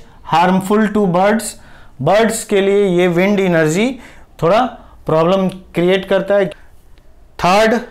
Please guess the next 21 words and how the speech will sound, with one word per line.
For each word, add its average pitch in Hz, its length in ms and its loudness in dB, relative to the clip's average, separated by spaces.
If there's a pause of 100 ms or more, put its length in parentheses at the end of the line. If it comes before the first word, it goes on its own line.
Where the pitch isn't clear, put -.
(140)
न्यूक्लियर 196 560 2
पावर, 139 540 0 (380)
it 170 140 -2
is 226 120 2
obtained 202 640 0
from 208 200 2
energy 190 520 0
stored 196 460 0
in 185 220 0
the 185 60 2
nuclei 190 760 2 (320)
of 190 220 2 (120)
naturally 190 680 2
occurring 196 680 0
radioactive 185 840 0
elements 185 560 0
like 180 320 0 (140)
uranium, 180 540 0
thorium। 156 500 -2 (840)
बोला 208 240 2
गया 208 240 2